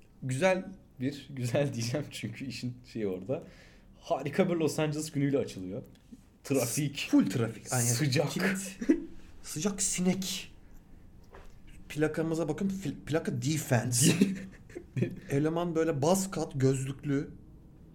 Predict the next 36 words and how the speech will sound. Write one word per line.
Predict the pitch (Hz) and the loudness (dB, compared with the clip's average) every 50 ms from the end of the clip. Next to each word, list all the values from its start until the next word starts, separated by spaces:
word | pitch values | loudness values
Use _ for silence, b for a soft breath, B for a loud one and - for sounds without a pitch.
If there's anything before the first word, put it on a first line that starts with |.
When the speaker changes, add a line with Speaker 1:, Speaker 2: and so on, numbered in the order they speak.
| - - - - - - - - - | -20 -20 -20 -20 -20 -20 -18 -10 -6
Speaker 2:
İğrenç | 131 123 131 139 156 165 160 - - 131 | -2 2 2 4 2 2 0 -4 -6 -4
bir | 131 123 | -4 -2
herif | 120 117 113 117 127 - | -2 -2 -2 -4 -4 -4
böyle, | 113 110 107 - | -4 -4 -2 0
Speaker 1:
İğrenç | 139 131 | 2 4
Speaker 2:
Amerikan | - - - - - - 131 123 | 4 4 4 4 2 0 0 0
Speaker 1:
bir | |
takım | 113 - 143 139 | 0 2 4 4
Speaker 2:
olduğu. | 131 120 | 4 4
Speaker 1:
elbiseli. | 110 - - - - 107 98 101 - - | 4 2 -2 -4 -4 -2 -2 -2 -4 -6
Şey | - - 135 131 | 0 4 4 6
yani, | 120 110 | 6 6
Speaker 2:
Evet. | 107 - - - - - - 117 | 4 2 0 -4 -10 -12 -6 -2
Speaker 1:
kısa | - - 196 185 - | 0 2 2 2 2
kollu | - 165 175 170 156 117 | 2 0 0 0 0 4
gömlek. | - 151 143 139 135 131 120 117 - 110 104 131 | 6 6 6 6 6 4 2 2 -2 -4 -4 -4
Speaker 2:
Kısa | 135 - - 165 | -2 -2 -2 0
Speaker 1:
Rezalet | 147 147 156 160 156 156 143 | 0 0 0 0 0 0 -2
bir | 127 | -2
şey | 120 120 120 117 | 0 0 0 2
abi. | 117 120 113 107 | 2 0 0 0
Speaker 2:
Abi | 127 135 131 127 | -2 -2 -2 -2
iğrenç. | 113 123 123 123 117 120 113 110 117 117 120 - - - - - - - - - - - - - - - - - - - - - - | -2 0 0 0 2 0 0 0 -4 -6 -8 -10 -14 -16 -18 -20 -20 -20 -20 -20 -20 -20 -20 -20 -20 -20 -20 -20 -20 -20 -16 -10 -8
Adam | 120 131 147 151 | -6 -6 -6 -6
çıldırıyor | - - - - 156 160 175 196 170 143 143 135 | -6 -8 -6 -4 -2 0 0 2 2 2 2 2
böyle, | 127 131 135 143 151 160 151 - B B B B B B | 0 0 2 2 0 0 -2 -4 B B B B B B
şey | - - - 170 185 196 | -18 -8 -4 -2 -2 0
çok | 190 214 233 226 - - | 0 0 0 -2 -2 -2
belli. | 120 113 110 110 107 | -2 -2 -2 -4 -6
Hani | 104 120 120 120 120 120 127 | -6 -4 -4 -2 -2 -2 -2
bunun | 139 147 160 165 165 | -2 -4 -4 -4 -6
bir | 170 - - | -6 -4 -2
aile | 131 135 147 165 | -2 0 0 -2
hayatı | 165 160 165 165 170 165 - - | -4 -4 -4 -4 -4 -4 -4 -2
olmuş | - 156 165 185 226 - - - - - | -2 -2 0 -2 -4 -4 -8 -12 -10 -8
ama | 143 151 202 226 | -6 -4 -2 -4